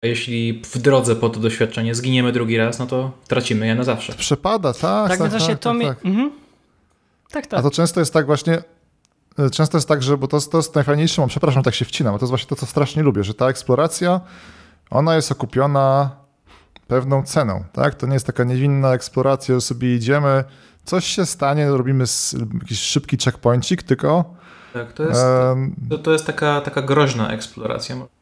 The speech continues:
Speaker 2: Tak. Albo, no, świat jest groźny, o, może
Speaker 3: Mm.
Speaker 2: tak.
Speaker 3: To bardzo.
Speaker 1: <laughs> A co do jeszcze tych ambientów,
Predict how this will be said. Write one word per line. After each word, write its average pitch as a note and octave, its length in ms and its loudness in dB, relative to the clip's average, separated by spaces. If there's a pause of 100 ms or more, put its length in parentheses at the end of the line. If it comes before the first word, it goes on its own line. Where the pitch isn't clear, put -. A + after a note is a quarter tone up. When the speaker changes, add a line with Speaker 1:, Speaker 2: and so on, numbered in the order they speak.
(360)
Speaker 2:
Tak. - 580 0 (600)
Albo, D3 260 2
no, D3 80 -2
świat F3+ 260 0
jest A2+ 160 0
groźny, G2 420 0
o, A#2+ 140 2
może G2+ 300 -4
Speaker 3:
Mm. E3+ 240 0
Speaker 2:
tak. - 80 -16 (1120)
Speaker 3:
To F3+ 140 -2
bardzo. D#3+ 380 2 (600)
Speaker 1:
<laughs> - 580 -20
A B2+ 60 -8
co D3+ 140 -6
do E3 100 -2
jeszcze D#3 240 0
tych C#3+ 180 -10
ambientów, C#3+ 800 -2